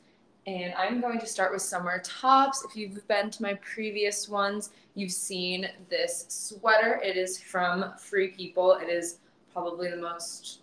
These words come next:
comfortable thing ever. It's very lightweight. It's, like, the perfect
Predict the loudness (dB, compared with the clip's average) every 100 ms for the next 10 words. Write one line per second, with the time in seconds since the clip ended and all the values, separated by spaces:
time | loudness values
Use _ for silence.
0 | -16 -8 -6 -2 -2 2 2 2 -2 -2
1 | -2 0 2 2 -2 0 4 6 6 4
2 | -2 -6 -8 -14 -16 -16 -4 -2 0 0
3 | 0